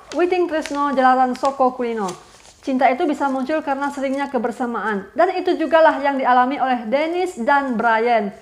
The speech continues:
Karena seringnya mereka bersama-sama, saling curhat, akhirnya mereka saling jatuh cinta dan selingkuh. Berarti dari tahun sembilan tujuh ke tahun dua ribu, tahun kematian Mike,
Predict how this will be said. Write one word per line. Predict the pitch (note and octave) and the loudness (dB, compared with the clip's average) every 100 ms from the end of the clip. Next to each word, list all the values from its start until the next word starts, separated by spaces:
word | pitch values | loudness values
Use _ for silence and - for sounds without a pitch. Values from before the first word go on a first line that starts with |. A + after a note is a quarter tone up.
| - - | -20 -10
Karena | B3 B3 | -4 -2
seringnya | B3+ C4 C4 C4 | -2 -2 -2 -2
mereka | B3 B3 A#3+ | -2 0 -2
bersama-sama, | A#3+ B3+ A#3+ B3 D4+ D#4+ E4 F4 - - | 0 -2 -2 -4 -4 -2 0 -2 -6 -8
saling | - C4 C4 | 0 0 0
curhat, | C4 D4+ D#4 D4 | -2 0 0 0
akhirnya | D4+ E4 | -2 -2
mereka | D#4+ D4+ D4 | -4 -2 -2
saling | D4 C4+ C4+ | 0 -2 -2
jatuh | B3 B3+ B3+ | -4 -6 -6
cinta | B3+ B3 A#3+ A3 | -4 0 0 2
dan | D4 | 0
selingkuh. | D#4 - B3 A#3 A3 G3 F#3 G#3 G3+ - - _ _ _ - | 0 -2 -4 -2 -2 -4 -2 0 0 -2 -14 _ _ _ -6
Berarti | G3 G#3+ C#4+ | -4 -2 -2
dari | D4+ | 0
tahun | D4 C4+ C4+ C4 | 0 0 0 -2
sembilan | B3+ A#3+ A#3 | -4 -4 -4
tujuh | A#3 | -4
ke | D#4+ | -2
tahun | C#4+ B3+ B3 | 0 0 0
dua | A#3 A3+ | 0 0
ribu, | A3+ G#3 F4+ | 0 0 0
tahun | F#4 A#3 A#3+ | 0 -2 -4
kematian | A#3+ A#3 A3 A3 | -4 -6 -4 -4
Mike, | A#3 E4 | -2 -4